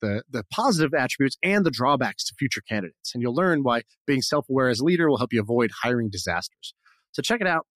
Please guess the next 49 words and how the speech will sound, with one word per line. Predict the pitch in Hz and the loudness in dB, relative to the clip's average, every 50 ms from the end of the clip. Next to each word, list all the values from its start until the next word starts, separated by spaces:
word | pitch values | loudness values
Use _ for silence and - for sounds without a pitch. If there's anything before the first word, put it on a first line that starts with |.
| _ _ _ _ _ - | _ _ _ _ _ 2
Go | 156 160 | 2 4
listen | 180 190 175 - 190 - | 4 4 2 2 0 -2
to | 143 | -2
Business | 110 101 - 160 151 175 160 - - | -2 0 0 2 2 0 0 0 0
Made | 147 135 123 - | 0 0 0 0
Simple | - - 180 165 - 180 165 143 | 0 0 0 2 2 2 0 2
wherever | 113 120 123 135 135 131 | 2 2 2 4 4 4
you | 135 123 110 | 2 2 2
get | 120 117 - | 0 -4 -6
your | 98 - 95 90 | -8 -8 -8 -8
podcasts. | 90 - - 73 - - - - - - - - - - - - _ _ _ _ _ _ _ _ _ _ _ _ _ _ _ _ - | -8 -12 -16 -16 -10 -2 0 2 4 4 2 0 -6 -16 -20 -20 _ _ _ _ _ _ _ _ _ _ _ _ _ _ _ _ 4
And | 139 143 143 135 135 - - _ _ _ _ _ _ | 6 6 6 4 2 -2 -8 _ _ _ _ _ _
the | 208 151 113 143 131 | -2 4 4 4 4
scary | - - - 208 247 285 262 | 4 4 6 6 8 8 6
part | 208 - 151 147 139 143 - - | 6 6 6 6 6 6 4 2
for | - 143 | 2 2
some | 120 - 147 139 | 4 4 4 4
people | 120 131 117 - 113 110 | 6 4 4 4 4 4
is, | 104 104 104 92 113 - - _ _ _ _ _ _ _ | 4 4 2 0 -2 -6 -8 _ _ _ _ _ _ _
while | _ - 117 135 143 143 143 | _ 2 6 6 8 8 8
it's | 143 135 - - - | 8 6 4 2 -2
awesome | - 139 151 180 185 - - 147 123 | 2 4 4 4 6 6 4 4 4
that | 120 120 | 2 2
you | 117 113 | 2 2
could | 117 123 - | 2 0 2
say, | - 117 101 95 | 2 2 2 2
"Hey, | 87 - 139 143 135 113 98 95 92 - _ _ - - _ _ | 2 2 4 6 6 6 4 2 -2 -8 _ _ -20 -20 _ _
here's | - 147 143 135 | 6 6 8 8
a | 143 | 6
hundred | 139 139 127 123 | 4 4 4 4
dollars, | 117 110 113 120 117 107 101 | 4 4 4 4 2 0 0
make | 117 113 113 - | 0 -2 0 0
me | 127 | -2
as | 110 104 | 0 0
much | 113 101 - | -2 -2 -2
money | - 110 104 92 | -2 -4 -4 -4
as | 87 - | -6 -4
possible." | - 113 104 104 107 - 101 92 90 90 - | -2 -2 -2 -2 -2 -4 -6 -6 -6 -2 0
It's | 135 131 - | 0 0 2
awesome | - 135 143 160 160 - 156 131 | 4 4 4 4 4 4 0 -2
that | 120 104 | -2 -4
you | - - | -6 -6
could | 120 | -2
say, | - 113 107 | 0 0 0
"Here's | 104 - - 160 165 160 143 | 2 4 6 8 8 8 6
this | 147 143 - | 4 2 0
co-, | - - - - - - - | 0 -6 -6 -4 -4 -4 2
here's | 131 151 175 180 160 | 6 8 8 8 8
the, | 151 139 123 | 6 4 4